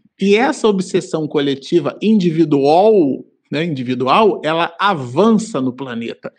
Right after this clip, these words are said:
E isso é muito grave, né, Regina? Comenta pra gente, por favor.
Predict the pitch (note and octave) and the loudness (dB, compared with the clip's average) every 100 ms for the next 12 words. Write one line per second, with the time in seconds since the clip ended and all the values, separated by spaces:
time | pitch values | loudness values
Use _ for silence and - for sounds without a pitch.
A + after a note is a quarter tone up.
0 | _ - F3+ A#3+ B3+ G3+ B3+ F#4+ B3 D3+ | _ -2 0 2 2 2 2 2 2 2
1 | E3 D3 D3 D#3 C#3 B2 B2 B2 D#3 A#3 | 2 -2 -6 -4 -6 -4 -6 -4 -2 -2
2 | - - G3+ F3 E3+ E3+ - _ _ C#3+ | -4 -4 -4 -4 -6 -12 -20 _ _ -14
3 | - D#3 - C3+ A2 G#2+ | -8 -6 -4 -4 -4 -8